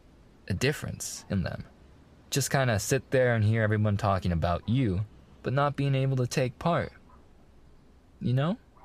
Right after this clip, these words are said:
I know how that feels. <laughs> You know, I just thought about something a little funny. We're spending all this time and making plans to get married and stuff, and I,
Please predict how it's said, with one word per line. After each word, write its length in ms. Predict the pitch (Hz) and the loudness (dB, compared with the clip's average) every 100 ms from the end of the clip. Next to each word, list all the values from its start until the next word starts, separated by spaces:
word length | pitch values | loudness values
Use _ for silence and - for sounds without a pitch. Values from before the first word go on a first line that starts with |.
| - - - - - - - - - - - - - - | -20 -20 -20 -20 -20 -20 -20 -20 -20 -20 -20 -20 -20 -6
I 240 | 107 98 92 | 0 2 2
know 160 | 87 | 2
how 220 | 78 78 - | 0 0 -4
that 240 | - - | -6 -8
feels. 540 | - 50 - - - - - - - - - - - - - | -6 -4 -6 -8 -12 -16 -20 -20 -20 -20 -20 -20 -20 -20 -8
<laughs> 640 | - 87 - 92 - - - | -4 -2 0 -2 -4 -16 -6
You 140 | 101 | -2
know, 320 | 95 76 76 - - - - - - - - - | -2 -2 -4 -8 -16 -20 -20 -20 -20 -20 -20 -4
I 100 | - | -2
just 240 | 117 120 | 0 0
thought 380 | - 120 117 107 - - - - - - | 0 2 2 0 -6 -16 -20 -20 -20 -10
about 440 | - 76 113 107 - | -8 -2 0 0 -2
something 340 | - 85 90 | -4 -2 0
a 80 | 90 | 2
little 160 | 85 | 2
funny. 460 | 85 - - - - - - - - - - | -2 -4 -6 -6 -10 -14 -20 -20 -20 -20 -4
We're 140 | 110 | 0
spending 400 | 104 - 131 127 | 0 0 0 2
all 200 | 120 135 | 2 2
this 220 | 131 131 | 2 0
time 360 | - 113 104 104 | 0 0 2 2
and 80 | 95 | 2
making 260 | 95 98 | 0 -2
plans 560 | 90 113 101 98 95 - | -2 0 0 2 0 -2
to 80 | 90 | -2
get 160 | 90 | -2
married 360 | - 87 87 80 | 0 0 0 0
and 140 | 82 | -2
stuff, 380 | 87 - 82 - | -2 -2 -2 -4
and 240 | - 85 101 - - - - - - | -4 -2 -4 -8 -20 -20 -20 -20 -10
I, 260 | - 110 - | -4 -2 -4